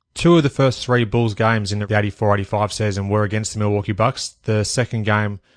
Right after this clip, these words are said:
of the season was at Milwaukee, and then the third game back home in Chicago, so Jordan's second regular season game, he lit up the Milwaukee Bucks for thirty-seven points.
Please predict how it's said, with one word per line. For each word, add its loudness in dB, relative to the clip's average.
of -8
the 0
season 0
was -2
at 0
Milwaukee, -2
and -4
then -2
the -2
third 2
game 0
back 0
home 0
in -2
Chicago, 0
so 0
Jordan's 0
second 0
regular -2
season -2
game, 0
he -4
lit 0
up 0
the -4
Milwaukee 4
Bucks 0
for -4
thirty-seven 2
points. 0